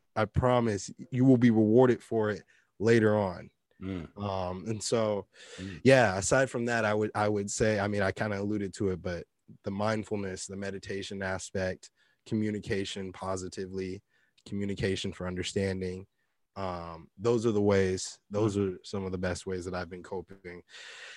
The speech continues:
Speaker 1: in this really tough time. And I think just continuously understanding that, like, hey, this isn't easy.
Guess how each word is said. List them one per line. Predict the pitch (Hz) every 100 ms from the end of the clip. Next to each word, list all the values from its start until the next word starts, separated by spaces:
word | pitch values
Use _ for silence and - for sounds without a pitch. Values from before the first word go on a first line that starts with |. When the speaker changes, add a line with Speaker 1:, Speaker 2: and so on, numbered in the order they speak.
| - _
Speaker 1:
in | 147
this | 175 -
really | 180 190
tough | 190 170
time. | - 160 175
And | 117
I | 113
think | - 139
just | 110 123 - -
continuously | - 123 - 139 135 131 127 - 123 117 113
understanding | 123 120 107 110 - 110 117 120 113 104
that, | 98
like, | 95 101 98
hey, | - 127 110
this | 95 131
isn't | 170 147 101
easy. | 110 120 90 90